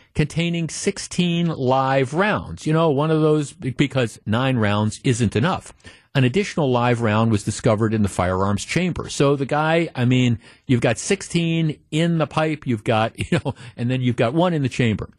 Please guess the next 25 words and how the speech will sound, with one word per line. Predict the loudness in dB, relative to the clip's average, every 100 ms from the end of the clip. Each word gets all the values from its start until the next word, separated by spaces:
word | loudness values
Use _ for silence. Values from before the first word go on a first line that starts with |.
| _ _ _
Okay, | 0 0 -8 -18
so | -4 0 0 0
you, | -6 -4
you | -2
get | -2 -2
the | -2
idea. | -2 -2 -4 -2
And | -2
by | 0 0
the | 2
way, | 2 0 -4 _ -4
lest | -2 -2 -2
I | -2
forget | -2 -2 0 0 -2 -12 _ _
where | 0
the | 2
story | 0 2 2
started, | 2 0 2 0 -2 -8 -20 _
this | -2 0
is | -2
a |
guy | 0 0 0
who | 0 2
was | 2 0
convicted | 0 0 0 0 -2 -2 -4 -2 -4